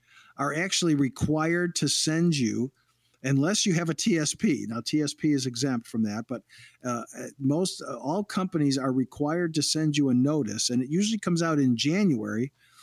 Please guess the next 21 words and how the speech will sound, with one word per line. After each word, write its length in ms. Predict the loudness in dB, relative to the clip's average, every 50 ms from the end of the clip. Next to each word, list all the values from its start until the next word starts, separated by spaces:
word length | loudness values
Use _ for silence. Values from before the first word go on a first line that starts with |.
| -20 -20 -20 _ _ -18
uh, 200 | -16 -16 -16 -16 -12
of 180 | -10 -10 -10 -8
how 200 | -6 -2 0 2
much 380 | 2 2 2 2 0 -2 0 0
your 160 | 0 0 0 -2
R 280 | -2 0 2 2 2
M 180 | 4 4 2 2
D 340 | 2 2 2 4 4 4 2
is 280 | 2 0 -2 -2 -6 -10 _ _
for 160 | _ -2 0 0
the 180 | 2 0 0
upcoming 560 | -2 -4 -4 -6 -4 -2 0 2 2 2 2
year. 500 | 2 2 4 4 4 4 2 -2 -6 -12 -16 _ -20 -20 -20 -20 _
So 220 | -4 -2 -2 0 -2
if 140 | 0 0
you 100 | 0 0
turn 300 | 0 0 0 0 2 2
seventy-three 920 | 2 2 0 0 0 0 0 0 0 -2 -2 -2 0 2 4 4 4 2 2
in 120 | 0 0
twenty 320 | 0 0 0 2 2 2 0
twenty-four, 840 | 0 -2 0 0 0 0 0 -2 -2 -2 0 0 0 0 -2 -4